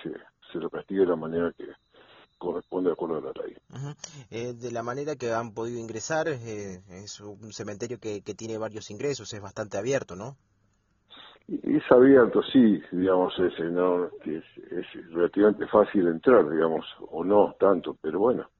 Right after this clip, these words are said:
Speaker 1: han entrado, o sea, las paredes son altas, digamos, han, tienen que saltar tapiales, este,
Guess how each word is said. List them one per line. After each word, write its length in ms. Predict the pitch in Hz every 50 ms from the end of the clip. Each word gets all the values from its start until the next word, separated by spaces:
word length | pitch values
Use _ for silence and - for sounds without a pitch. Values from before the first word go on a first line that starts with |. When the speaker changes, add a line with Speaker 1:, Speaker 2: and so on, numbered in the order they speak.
| _ -
Speaker 1:
han 180 | - 98 98
entrado, 380 | 101 101 98 110 113 107 87 80
o 100 | 76 78
sea, 160 | - 95 87
las 120 | 82 87
paredes 340 | - 95 101 120 139 147 131 -
son 140 | 123 110
altas, 460 | 123 131 135 131 110 - 117 92 85 -
digamos, 440 | 85 90 98 113 117 113 98 - -
han, 160 | 90 92 87
tienen 260 | - - 98 95 92 87
que 60 | 85 -
saltar 320 | 90 80 - 90 87 87
tapiales, 640 | - - 76 - 107 104 110 117 120 123 123 107 - -
este, 260 | 87 - - - -